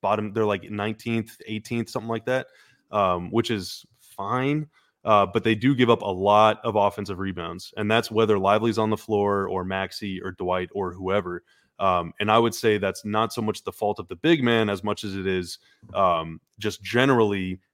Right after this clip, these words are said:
the other team usually has a cumulative, like, foot,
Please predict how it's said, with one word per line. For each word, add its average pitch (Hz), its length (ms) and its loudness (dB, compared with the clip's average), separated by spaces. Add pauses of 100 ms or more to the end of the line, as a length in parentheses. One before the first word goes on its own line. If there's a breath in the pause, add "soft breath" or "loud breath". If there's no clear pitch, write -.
(120)
the 110 160 -4
other 120 240 4
team 120 360 -2
usually 110 360 0
has 107 200 0
a 98 60 -4
cumulative, 143 680 2
like, 101 280 0 (1160)
foot, - 840 0